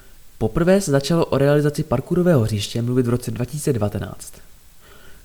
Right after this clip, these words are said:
Kvůli zvýšeným nákladům a omezením investic z důvodu koronavirové pandemie byla tato investiční akce odložena takzvaně do šuplíku. Jsem moc rád, že i přes složité období covidu se nám podařilo ideu parkourového hřiště zachovat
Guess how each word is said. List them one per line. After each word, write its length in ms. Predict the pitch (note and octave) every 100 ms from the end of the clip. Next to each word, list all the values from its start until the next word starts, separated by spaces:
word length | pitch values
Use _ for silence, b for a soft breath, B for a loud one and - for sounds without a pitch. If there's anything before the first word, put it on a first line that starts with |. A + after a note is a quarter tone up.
| -
Kvůli 300 | D3 F3 G#3
zvýšeným 500 | C3 D3+ - G3 C#3
nákladům 500 | G2 A2+ A2+ C3+ D3
a 160 | - -
omezením 380 | C#3 D3+ F3 E3
investic 440 | A2+ A2 A2 B2
z 160 | A#2+ A#2+
důvodu 300 | A#2+ C3 C#3+
koronavirové 640 | C3+ E3 F3+ F#3 F3+ F3+
pandemie 560 | E3 G2+ G2+ G2+ G2+ B2+ B B B B B -
byla 200 | E3+ A3
tato 220 | G#3+ -
investiční 520 | C3 D#3 D#3+ - C#3+
akce 300 | G#2+ - D#3+
odložena 420 | - C#3+ E3 E3
takzvaně 300 | D3 A#2 A#2+
do 100 | G2+
šuplíku. 480 | G2 - A2 - G#2 - - - - - - - - B B B B B B B
Jsem 180 | - A3
moc 200 | A3 -
rád, 320 | - G2 G#2+ - - - -
že 100 | B2
i 80 | -
přes 260 | - D#3+
složité 340 | - G#3 G3+ F3
období 360 | A2+ C3 D#3 -
covidu 320 | G2+ G2+ G#2
se 160 | A#2 C3+
nám 200 | B2+ B2
podařilo 460 | C#3+ D#3 E3+ E3+
ideu 220 | C3+ C3+
parkourového 580 | A#2+ C3 D3 F#3 F#3+ F3
hřiště 300 | B2 - -
zachovat 540 | F#2 E2+ A2 A2 -